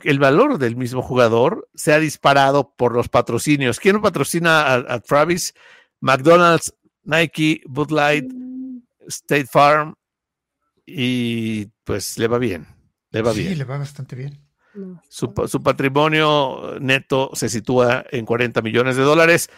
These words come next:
Speaker 1: O sea, una, o sea, es, esa cifra es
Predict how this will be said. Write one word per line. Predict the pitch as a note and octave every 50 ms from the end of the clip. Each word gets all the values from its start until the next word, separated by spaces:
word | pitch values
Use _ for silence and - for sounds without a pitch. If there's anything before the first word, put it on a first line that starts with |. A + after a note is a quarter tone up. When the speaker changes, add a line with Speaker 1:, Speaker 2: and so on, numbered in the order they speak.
| _ _ _
Speaker 1:
O | -
sea, | - E3+ D3+ C#3 C3+ G2+ - - _ _ _ _
una, | - - D3 D3 C#3+ C#3 C3 B2 B2+ A#2+ A2+ G#2+ - _ _ - - - _ _ _ _ _
o | - D#3+ -
sea, | A#2+ D#3 D#3 D3+
es, | D3 - - - - - - -
esa | D#3+ C#3+ E3+ D3+
cifra | - E3+ D#3 C#3+ D3 D3 D3 D3
es | C#3 - -